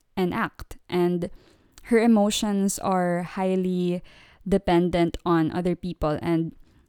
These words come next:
she's scared that she might say the wrong thing or do the wrong thing.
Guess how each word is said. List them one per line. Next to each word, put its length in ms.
she's 260
scared 580
that 140
she 180
might 240
say 180
the 140
wrong 240
thing 580
or 260
do 200
the 120
wrong 300
thing. 440